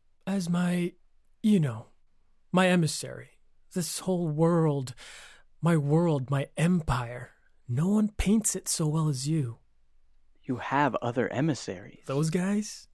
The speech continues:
Speaker 1: Have you heard them? Egypt was pretty hot. Rome was,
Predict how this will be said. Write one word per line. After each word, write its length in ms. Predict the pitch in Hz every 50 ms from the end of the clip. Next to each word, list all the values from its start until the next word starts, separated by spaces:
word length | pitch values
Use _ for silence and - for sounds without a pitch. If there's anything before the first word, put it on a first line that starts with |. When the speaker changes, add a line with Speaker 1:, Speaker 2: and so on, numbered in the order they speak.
| _ _ _ -
Speaker 1:
Have 140 | 190 190
you 100 | 180 160
heard 220 | 135 151 160 160 156
them? 280 | 180 190 202 208 208 - - - _ _ _ _ -
Egypt 520 | 233 202 190 185 170 143 151 160 156 - 170
was 140 | 160 147 143
pretty 320 | - 165 156 147 151 151
hot. 380 | 147 151 165 165 165 170 - - - - - - -
Rome 440 | - 175 170 175 180 180 185 185 175
was, 320 | 160 156 151 147 147 -